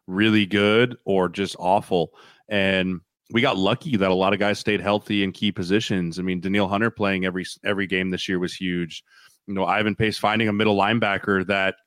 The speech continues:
is an undrafted free agent. That doesn't happen, right? That's, that's not, that's a Brock Purdy type situation. Like, wow, that was a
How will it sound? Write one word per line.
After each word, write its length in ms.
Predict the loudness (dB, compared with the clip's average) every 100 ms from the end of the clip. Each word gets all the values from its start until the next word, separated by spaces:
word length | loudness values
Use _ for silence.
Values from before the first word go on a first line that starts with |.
| _ -8
is 160 | -4
an 80 | 0
undrafted 460 | 0 2 0 -2 -2
free 180 | 2 2
agent. 320 | 2 2 0
That 140 | 2
doesn't 240 | 0 0 -2
happen, 560 | -2 -2 0 0 0
right? 160 | 0 0
That's, 240 | -2 -2
that's 260 | -4 -2 0
not, 240 | 0 2
that's 160 | 0 -2
a 60 |
Brock 280 | 0 0 0
Purdy 320 | 0 2 0
type 220 | 0 -4 -4
situation. 480 | -4 -2 -2 -4
Like, 140 | -8 -4
wow, 220 | 0 2
that 120 | 2
was 120 | 0
a 80 | -4